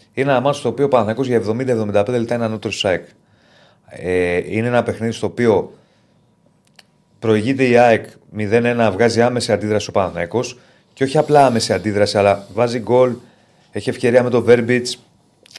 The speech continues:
Είναι αυτός που κυκλοφορεί καλύτερα, είναι πιο πιεστικός. Στο δεύτερο ημίχρονο, ε, ξεκινάει πάλι πιο καλά.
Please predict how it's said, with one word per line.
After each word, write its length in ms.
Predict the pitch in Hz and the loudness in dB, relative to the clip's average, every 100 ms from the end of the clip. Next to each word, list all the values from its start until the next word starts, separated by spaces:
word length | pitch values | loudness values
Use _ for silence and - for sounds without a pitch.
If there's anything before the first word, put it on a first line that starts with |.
| - _ | -20 _
Είναι 160 | 113 | 0
αυτός 220 | 104 - - | 0 0 -8
που 100 | 131 | -8
κυκλοφορεί 440 | 113 117 127 123 | -4 -2 0 2
καλύτερα, 400 | 123 117 117 127 | 4 2 4 2
είναι 100 | 117 | 2
πιο 140 | 123 | -4
πιεστικός. 640 | 117 113 - - 117 131 - _ _ _ _ _ _ _ - - - _ _ | -4 -6 -6 -4 -4 -4 -10 _ _ _ _ _ _ _ -20 -20 -20 _ _
Στο 200 | - 107 | -6 0
δεύτερο 260 | 123 143 | 2 2
ημίχρονο, 560 | 120 127 131 113 87 - _ _ _ _ _ _ _ - | 0 0 2 2 -2 -4 _ _ _ _ _ _ _ -18
ε, 360 | - 87 85 87 | -8 -6 -4 -6
ξεκινάει 440 | - 113 104 123 127 | -6 -4 -2 2 2
πάλι 260 | 127 135 | 4 2
πιο 120 | 117 101 | 2 0
καλά. 400 | 90 104 131 | 4 2 0